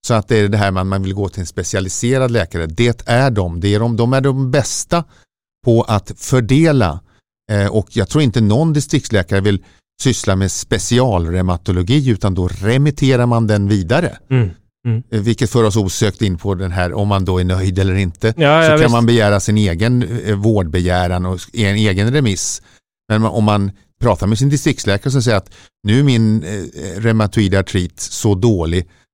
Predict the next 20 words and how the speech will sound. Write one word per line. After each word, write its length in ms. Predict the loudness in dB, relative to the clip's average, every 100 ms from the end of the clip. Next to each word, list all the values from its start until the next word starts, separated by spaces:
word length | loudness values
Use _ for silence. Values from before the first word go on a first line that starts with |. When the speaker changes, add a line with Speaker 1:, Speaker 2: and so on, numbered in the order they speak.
| -8
Speaker 1:
att 120 | -2
jag 140 | 0 2
behöver 260 | 0 0
ta 120 | 0 -2
extra 320 | -4 -2 0
hjälp, 260 | 2 -2 -6
och 60 | -4
då 100 | -2
säger 400 | 0 2 2 -2 -8 _ _ _ -2
den 260 | 0 0
doktorn, 400 | 0 -2 -4 -6 -2
"Ja, 260 | 0 2
det 100 | 2
har, 140 | 0 0
tycker 380 | 0 0 2 4
jag 280 | 4 2
också. 320 | -2 -8 -2 0
Jag 180 | 0
skriver 340 | 0 0 2
Speaker 2:
Mm. 80 | 2